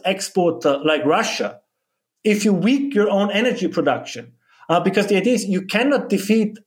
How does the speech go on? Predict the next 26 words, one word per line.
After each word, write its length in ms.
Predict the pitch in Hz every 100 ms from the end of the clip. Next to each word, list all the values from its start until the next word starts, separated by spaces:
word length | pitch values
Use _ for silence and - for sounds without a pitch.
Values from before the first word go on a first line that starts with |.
| -
uh, 60 |
does 240 | 160 185 170
a 80 | 180
country 300 | 190 190 190
like 160 | 160
Russia 320 | 156 170 -
that, 300 | 180 175 - -
that 160 | 165 156 165
exports 720 | 185 - - 180 175 175 - - -
very 500 | 160 202 214 208 208 -
inflexible 960 | 233 240 220 220 196 196 - 190 185 180
or 220 | 160 160 185
inelastic 720 | 226 180 170 170 175 143 -
goods 240 | 190 190
like 200 | 170 151
energy, 560 | 208 214 135 147 170 - - - -
um, 400 | 165 165 170 165 _
via 340 | 151 180 190 185
volume, 500 | 208 254 156 117 - _ _ _ _
because 240 | 190 208
they 120 | 208 226
make 260 | 226 233
it 80 | 214
up 180 | 196 185
via 220 | 185 180
price. 600 | - 214 202 - - -